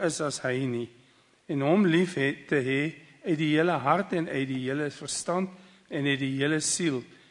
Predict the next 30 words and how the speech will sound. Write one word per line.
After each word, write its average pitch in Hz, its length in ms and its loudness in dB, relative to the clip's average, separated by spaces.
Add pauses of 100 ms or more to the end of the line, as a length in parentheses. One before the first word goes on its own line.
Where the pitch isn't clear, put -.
(140)
en 147 140 -2
uit 147 200 -6 (220)
die 139 200 -6
hele 143 280 0
krag. 143 340 0 (680)
En 151 160 -2
om 143 100 2
die 135 100 -2
naaste 190 520 0
lief 156 300 -2
te 143 100 0
hê 127 300 0
soos - 340 -6
jouself 123 540 -4 (420)
is - 180 -8
meer 185 320 2
as 160 220 -4
al 220 180 2
die 226 80 0
brandoffers 156 800 -2
en 127 140 -6
slagoffers." 117 760 -10 (760)
Toe 147 120 -4
Jesus 151 460 -2
sien 185 160 0
dat 165 220 4
hy 147 80 0
verstandig 190 580 -2
geantwoord - 540 -4
het, 113 280 -8